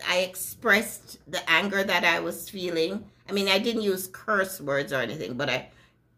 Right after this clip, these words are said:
the agent certainly knew I wasn't happy. And I felt bad <laughs> because that's what I'm used to feeling. Uh, you know, I was taught that anger is wrong. And, um, yeah, but when I thought about it,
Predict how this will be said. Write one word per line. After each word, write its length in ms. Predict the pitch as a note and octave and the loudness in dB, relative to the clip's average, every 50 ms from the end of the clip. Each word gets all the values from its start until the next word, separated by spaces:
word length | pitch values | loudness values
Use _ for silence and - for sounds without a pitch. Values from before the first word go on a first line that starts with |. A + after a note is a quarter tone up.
| _ - | _ -6
the 300 | C3 C#3+ C#3+ - - D#3+ | -2 -2 -2 0 0 2
agent 360 | F#3 G#3 G#3+ - D#3+ D3 D3+ | 2 2 4 4 0 0 0
certainly 400 | - - F3+ E3+ - - C#3 C#3 | 0 2 2 2 2 2 -2 -4
knew 220 | D3 D3+ D#3+ F3 D#3 | -2 -2 0 2 2
I 120 | C3 C3 | 2 2
wasn't 340 | C3 C3 C3+ C3 - C3 C3 | 2 2 -2 -2 -4 -10 -12
happy. 520 | - - - E4 E4+ E4+ - - - - - _ _ _ _ - - - - - - - _ _ _ - | -10 -6 -2 -2 -2 -2 -4 -10 -10 -12 -20 _ _ _ _ -20 -20 -20 -20 -20 -20 -20 _ _ _ -2
And 180 | - B3+ C#4+ - | 0 2 2 2
I 140 | G#3 G#3 | 2 0
felt 360 | G#3 - - D#4+ F#4+ - - B3+ | 0 -2 -2 0 0 0 0 0
bad 500 | D#4 F4 F#4 F#4 - - E3 C#3 - - | 0 2 2 6 6 6 6 6 6 8
<laughs> 20 | |
because 380 | - A3+ A3 - D#4 B3+ G#3+ B3+ | 8 8 8 8 4 2 4 4
that's 260 | G#3+ A3 F#4+ - - | 4 4 2 2 2
what 220 | A#3 A3 G#3 G3+ | 4 4 4 6
I'm 320 | G3+ G3+ G#3 G#3 A3 - - - - - - - _ _ _ _ _ | 4 2 2 0 -2 -6 -10 -16 -20 -20 -20 -20 _ _ _ _ _
used 480 | - F3+ G3+ A#3 A#3 E4 - - - | -10 -4 -2 2 2 2 2 0 -2
to 80 | G3+ G#3+ | -2 -2
feeling. 680 | - - B3 B3 C4 C#4+ C4 A3 F3 D#3 D3+ C3 G#2+ A2 | -2 0 0 2 4 6 6 6 6 4 0 -2 -2 0
Uh, 120 | G#2+ G#2+ - | 0 2 4
you 120 | E3+ E3+ | 4 4
know, 80 | D#3+ D#3 | 6 6
I 120 | D3+ D#3 | 4 4
was 260 | D#3 D3+ D#3 - - - | 4 2 0 0 -4 -8
taught 440 | - - E4 C#4 C#4 - - - | -4 0 2 4 4 4 2 2
that 200 | - C#3 D#3+ - - | 0 -2 -2 -2 -2
anger 340 | - D#3 D#3+ E3+ C#3+ C#3+ D3 | -2 0 0 0 0 0 0
is 380 | C#3 C#3+ D#3+ D#3 - - - _ _ _ - | 0 -2 -4 -6 -14 -18 -20 _ _ _ -14
wrong. 800 | - D#3+ F3 G3+ A#3 A#3 E3+ B2+ A#2+ A#2+ B2+ D3+ A#3 C4 - - _ _ - - - - - _ _ - - | -8 -4 0 0 2 2 2 2 2 2 0 -2 -6 -6 -8 -10 _ _ -20 -20 -20 -20 -20 _ _ -2 4
And, 500 | D3+ E3 D#3+ D#3 D#3 D3+ D3+ D#3 - E3 | 6 8 8 8 6 4 2 0 0 0
um, 800 | D3+ D3+ D#3 D3 D3 C#3 C#3 C3 B2+ C3 B2 C3 C#3+ A#2 C3+ C#3 - _ _ _ _ _ _ _ _ - - - | 2 4 4 4 4 4 2 0 -2 -4 -4 -4 -6 -8 -8 -12 -14 _ _ _ _ _ _ _ _ -20 -20 -14
yeah, 340 | - A3+ C#4 D4+ D#4 - - G3 | -10 -6 -4 -2 0 0 -2 -2
but 160 | G3 G#3 G3+ | -2 -4 -2
when 140 | A#3 A#3+ C4+ | 0 0 0
I 140 | C#4+ C#4+ C4+ | 0 -2 -4
thought 360 | - - - G4 G#4+ A4+ G#4+ | -6 -6 -4 2 2 2 2
about 420 | F4+ A#3+ - E3+ - - - - | 2 0 0 0 0 0 -2 -2
it, 260 | E3 F3+ - - - | -4 -4 -4 -6 -10